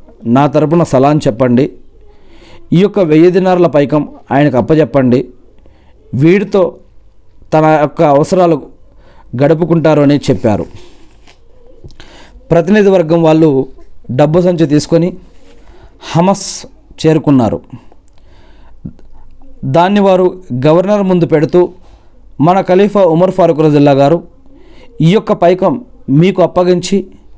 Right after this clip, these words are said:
మీ అవసరాలకు దీన్ని వాడుకోమని చెప్పారు" అని అన్నారు. గవర్నర్ సయీద్ బిన్ అమీర్ రజల్-, ఆమీర్ రజల్లా గారు తన ముందు పెట్టిన డబ్బు సంచిని దూరంగా నెట్టివేసి,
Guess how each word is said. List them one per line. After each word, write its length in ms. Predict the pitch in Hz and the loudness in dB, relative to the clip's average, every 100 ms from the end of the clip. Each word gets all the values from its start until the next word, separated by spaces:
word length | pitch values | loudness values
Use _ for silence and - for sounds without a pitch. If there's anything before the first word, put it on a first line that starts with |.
| - - - - - | -20 -20 -20 -20 -4
మీ 240 | 151 185 208 | 2 4 4
అవసరాలకు 540 | 190 202 214 226 202 | 2 0 0 0 0
దీన్ని 220 | 180 175 | 0 0
వాడుకోమని 540 | 147 143 175 185 185 175 | 2 2 2 0 0 0
చెప్పారు" 380 | 156 123 151 151 | -2 0 2 2
అని 180 | 147 | 2
అన్నారు. 380 | 135 117 101 87 - - - - - - - - - - - - - - - - - - - - - - - - 127 | 2 0 0 -4 -12 -20 -20 -20 -20 -20 -20 -20 -20 -20 -20 -20 -20 -20 -20 -20 -20 -20 -20 -20 -20 -20 -18 -10 -2
గవర్నర్ 400 | 170 202 214 214 | 0 0 0 0
సయీద్ 460 | 190 170 180 220 208 | 0 0 2 2 2
బిన్ 160 | 196 202 202 - - | 0 -2 -10 -20 -4
అమీర్ 360 | 170 202 220 190 | 0 2 2 2
రజల్-, 300 | 180 185 175 | 0 0 0
ఆమీర్ 420 | 143 165 202 196 | 2 2 2 0
రజల్లా 320 | 185 175 165 | 0 2 2
గారు 380 | 160 160 185 180 - - - - - - - - | 2 2 2 -2 -14 -20 -20 -20 -20 -20 -20 -2
తన 160 | 180 185 | 0 0
ముందు 320 | 190 208 214 | 0 2 0
పెట్టిన 460 | - 208 175 208 190 | 0 -2 0 0 -2
డబ్బు 380 | 139 151 165 | 0 0 0
సంచిని 420 | 202 202 185 190 180 | 0 -2 -2 0 0
దూరంగా 640 | 117 139 175 185 175 170 | 0 2 2 2 2 2
నెట్టివేసి, 720 | 143 - 160 165 170 196 196 | 0 0 2 2 2 0 -2